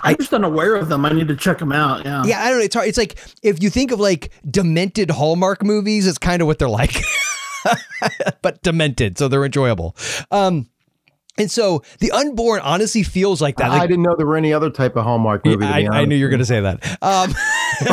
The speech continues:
Speaker 2: <laughs>
Speaker 3: I couldn't, I couldn't let any Hallmark, I couldn't let a Hallmark reference go
Speaker 2: I know.
Speaker 3: without
Speaker 2: I, I, I was like, I was, like, throwing the line out there for you, and I was hoping you would take it.
Speaker 3: <laughs>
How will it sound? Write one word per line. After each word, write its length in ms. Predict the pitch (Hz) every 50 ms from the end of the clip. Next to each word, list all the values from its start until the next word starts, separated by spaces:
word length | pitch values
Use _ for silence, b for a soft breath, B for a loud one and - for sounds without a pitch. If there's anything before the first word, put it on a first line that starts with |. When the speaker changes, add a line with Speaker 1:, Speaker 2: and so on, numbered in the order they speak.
| - 180 370
Speaker 2:
<laughs> 0 |
Speaker 3:
I 120 | 381 -
couldn't, 320 | - - 254 240 - - - - -
I 80 | 294 285
couldn't 220 | 285 - 320 294 247
let 180 | 240 233 214
any 160 | 214 214 202 175
Hallmark, 480 | 156 165 170 165 151 151 151 147 147
I 80 | 160 180
couldn't 200 | - 262 247 208
let 120 | 180 160
a 40 | 151
Hallmark 380 | 151 156 147 139 135 131 131 -
reference 340 | 135 131 - - 127 -
go 160 | - 135 131 127
Speaker 2:
I 120 | - -
know. 180 | - 170 160 147
Speaker 3:
without 140 | - 160 -
Speaker 2:
I, 120 | 180 175 175
I, 280 | 165 139 127 123 196
I 20 | 196
was 100 | 185 190
like, 140 | 190 175 160
I 80 | 170
was, 140 | 180 175 170 165
like, 100 | 151 -
throwing 320 | - - 175 180 185 185
the 80 | 170 151
line 260 | 139 135 151 165 175
out 140 | 175 175 170
there 140 | 196 190
for 180 | - - 202 196
you, 60 | 196
and 60 | 175
I 20 | 156
was 100 | - -
hoping 260 | 160 170 151 165 151
you 60 | - 139
would 120 | 135 -
take 180 | 135 123 117 101
it. 80 | - -
Speaker 3:
<laughs> 320 | - 151 - - -